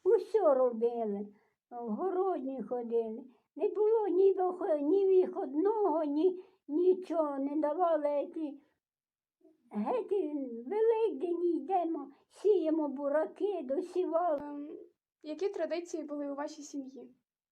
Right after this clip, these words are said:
Speaker 1: Які? А які в нас тра-, традиції були? Отакі традиції, трудились усі в колгоспі, та й все. Які ж у нас традиції?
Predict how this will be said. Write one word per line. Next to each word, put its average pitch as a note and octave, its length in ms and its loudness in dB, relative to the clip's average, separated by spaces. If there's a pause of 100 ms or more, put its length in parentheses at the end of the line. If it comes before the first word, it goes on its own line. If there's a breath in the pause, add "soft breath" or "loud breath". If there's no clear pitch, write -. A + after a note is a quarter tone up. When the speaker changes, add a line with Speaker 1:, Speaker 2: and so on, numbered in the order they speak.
(880)
Speaker 1:
Які? C#4+ 680 -12 (540)
А A4 60 -16 (200)
які F#4 200 -4
в D#4 60 -4
нас A#3+ 220 -8 (380)
тра-, G#3+ 420 -10 (100)
традиції G3 680 -6
були? F3+ 260 -8 (500)
Отакі A4 380 -6
традиції, F#4 760 -6
трудились D4+ 720 -6
усі B3+ 220 -8
в B3 100 -10
колгоспі, A3 680 -4
та A3 140 -8
й G#3+ 180 -4
все. F#3+ 340 -8 (1000)
Які C#4 200 -8
ж A#3+ 60 -10
у A#3 60 -8
нас G#3+ 240 -4
традиції? G3 920 -8